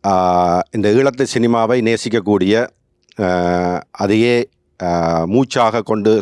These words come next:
சுவாசிக்கக்கூடிய ஏராளமான இளைஞர்கள், யுவதிகள் வந்து எங்களுடைய மண்ணிலே, எங்களுடைய தேசத்திலே இருக்கிறார்கள். அதிலேயும் சிறந்த படைப்பாளிகள் இருக்கின்றார்கள். ஆனால் அவர்களுக்கான கதவு வந்து இன்னும் முழுமையாக திறக்கப்படவில்லை என்கின்ற ஒரு ஆதங்கம் இருக்கிறது. நிச்சயமாக ஒன்றிலிருந்து ஒன்று பிறப்பது என்பது போல்,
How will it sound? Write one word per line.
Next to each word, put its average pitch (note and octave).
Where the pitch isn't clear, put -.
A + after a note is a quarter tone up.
சுவாசிக்கக்கூடிய G2+
ஏராளமான G2+
இளைஞர்கள், A2+
யுவதிகள் F#2+
வந்து F#2+
எங்களுடைய G2
மண்ணிலே, F#2+
எங்களுடைய F#2+
தேசத்திலே F#2
இருக்கிறார்கள். D#2+
அதிலேயும் G#2+
சிறந்த A#2+
படைப்பாளிகள் G#2
இருக்கின்றார்கள். F2
ஆனால் F#2+
அவர்களுக்கான G#2
கதவு A#2+
வந்து G#2+
இன்னும் B2
முழுமையாக G#2
திறக்கப்படவில்லை F2+
என்கின்ற F2+
ஒரு F2
ஆதங்கம் G2+
இருக்கிறது. E2
நிச்சயமாக G#2
ஒன்றிலிருந்து G#2
ஒன்று F#2+
பிறப்பது G2
என்பது F#2
போல், A#2+